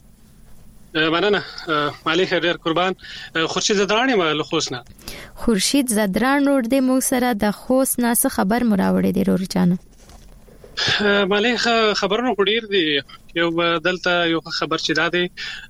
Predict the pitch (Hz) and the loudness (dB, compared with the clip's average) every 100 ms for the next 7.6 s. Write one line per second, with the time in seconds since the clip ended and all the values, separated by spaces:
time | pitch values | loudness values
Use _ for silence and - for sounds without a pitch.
0 | - 147 143 147 - 202 202 - - 170 | -6 -2 -2 -2 0 2 2 0 0 0
1 | 151 143 180 185 175 180 165 170 - 156 | 0 0 0 0 -2 -2 -2 -2 -2 0
2 | 147 139 135 - 143 165 160 160 160 156 | 0 -2 -6 -4 -2 0 0 -2 -2 -2
3 | 131 165 165 165 165 160 - - 156 156 | -4 -2 0 0 0 -2 -6 -4 -2 -2
4 | 147 175 170 165 - 160 175 180 170 160 | 0 -2 0 -2 -2 -2 -2 -2 -2 0
5 | 147 139 139 143 147 185 175 151 151 160 | 0 -2 -2 -4 0 0 0 -2 0 -2
6 | 151 147 143 - 180 180 151 170 165 160 | -2 -4 -2 0 2 2 0 -2 -4 -4
7 | 147 156 - 196 196 190 | -4 -4 0 0 2 -2